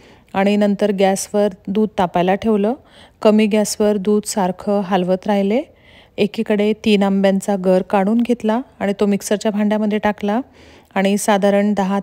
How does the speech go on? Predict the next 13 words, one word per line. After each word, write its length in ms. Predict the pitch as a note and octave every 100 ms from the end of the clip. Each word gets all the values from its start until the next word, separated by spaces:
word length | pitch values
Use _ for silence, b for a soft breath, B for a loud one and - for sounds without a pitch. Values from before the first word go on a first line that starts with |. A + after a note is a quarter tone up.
| -
ते 100 | G#3+
बारा 320 | G3 F3 F3+
मिनिटानंतर 680 | A3+ B3 A3 G#3 G3 F#3 G3+
दुधाला 480 | G3+ F#3+ G3+ F#3+ F#3+
घट्टपणा 640 | G3 F#3 - A3+ A3+ A#3+ A#3+
यायला 300 | A3+ F#3+ F#3
लागल्यानंतर 720 | F#3 F3+ F3+ G#3 A#3 A#3+ E3 B B B B -
गॅस 260 | G3 F#3+ G3
बंद 300 | F#3+ F#3 G3 B3
केला 280 | A#3+ G3+ G3+ A3+
आणि 200 | G#3 F#3+
गार 320 | F#3+ F#3+ G3 A3+
झाल्यानंतर 720 | B3 A3+ G#3 G3 F#3 G3